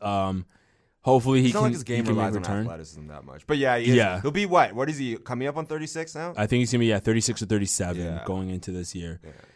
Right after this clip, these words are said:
Speaker 1: So they, they definitely have to find a way where both those guys can get the ball a little bit more and, like, share it evenly rather than the offense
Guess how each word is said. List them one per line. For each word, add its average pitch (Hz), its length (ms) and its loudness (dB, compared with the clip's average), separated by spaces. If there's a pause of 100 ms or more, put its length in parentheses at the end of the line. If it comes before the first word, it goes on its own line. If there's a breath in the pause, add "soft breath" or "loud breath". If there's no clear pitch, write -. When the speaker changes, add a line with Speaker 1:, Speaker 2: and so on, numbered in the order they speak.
Speaker 1:
So - 140 4
they, 160 140 8
they 156 220 6
definitely 180 240 8
have 180 140 6
to 175 80 2
find 151 200 10
a 147 60 6
way 139 160 8
where 131 100 6
both 120 280 6
those 127 140 4
guys 120 240 2
can 120 100 -2
get 113 100 2
the 113 80 2
ball 107 240 4
a - 20 -2
little 104 160 2
bit 107 140 0
more 104 280 0
and, 110 140 -2
like, 101 160 -4
share 123 320 8
it 113 140 2
evenly 127 440 4
rather 120 320 6
than 120 140 2
the 107 160 0 (160)
offense 120 540 4